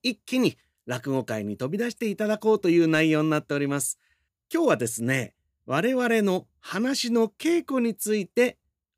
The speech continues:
おしゃべりしてまいります。最後までどうぞごゆっくりお楽しみください。えー、落語の稽古というのは昔から、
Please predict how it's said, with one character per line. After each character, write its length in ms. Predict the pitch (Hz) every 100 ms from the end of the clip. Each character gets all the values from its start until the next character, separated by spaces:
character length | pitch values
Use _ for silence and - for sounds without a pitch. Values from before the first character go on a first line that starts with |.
| -
お 60 |
し 100 | -
ゃ 60 | 139
べ 120 | 127
り 120 | 101
し 60 | 98
て 100 | 113
ま 140 | 104
い 20 |
り 140 | 104 101
ま 100 | 117
す。 180 | - - _ _ _ _ _ _ _ _
最 280 | - 208
後 80 | 196
ま 100 | 170
で 140 | 160 156
ど 140 | 220
う 20 |
ぞ 120 | 190
ご 120 | 170 214
ゆ 80 |
っ 20 | 247
く 180 | -
り 200 | 262 226 - _ _
お 80 | -
楽 240 | 165 165
し 100 | 156
み 120 | 156
く 80 | 151
だ 120 | 156
さ 180 | 151 156
い。 120 | 143 - _ _ _ _ _ _ _ _
え 220 | 196 214
ー、 20 | 214
落 240 | 202 254
語 140 | 277
の 320 | 277 269 254 - _ -
稽 160 | 247
古 140 | 180 160
と 80 |
い 100 | 135
う 60 | 131
の 80 | 117
は 80 | 113
昔 400 | 117 120 156 -
か 160 | 160
ら、 260 | 151 147